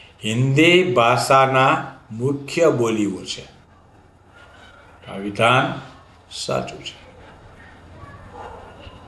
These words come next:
વલભી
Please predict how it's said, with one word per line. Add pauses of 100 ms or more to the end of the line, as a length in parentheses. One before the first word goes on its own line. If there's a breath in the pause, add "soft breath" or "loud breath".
(1700)
વલભી